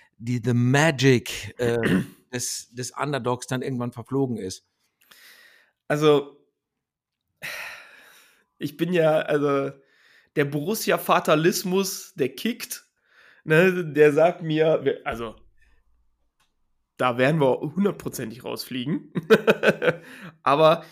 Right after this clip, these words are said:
Speaker 2: ich, ich möchte einfach, dass wir weiterkommen und ich möchte das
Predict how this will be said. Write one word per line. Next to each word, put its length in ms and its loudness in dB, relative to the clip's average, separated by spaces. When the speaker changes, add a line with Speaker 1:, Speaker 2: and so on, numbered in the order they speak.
Speaker 2:
ich, 280 -10
ich 140 -10
möchte 320 -2
einfach, 540 2
dass 200 -10
wir 100 -10
weiterkommen 520 0
und 160 -2
ich 120 -6
möchte 300 0
das 300 -2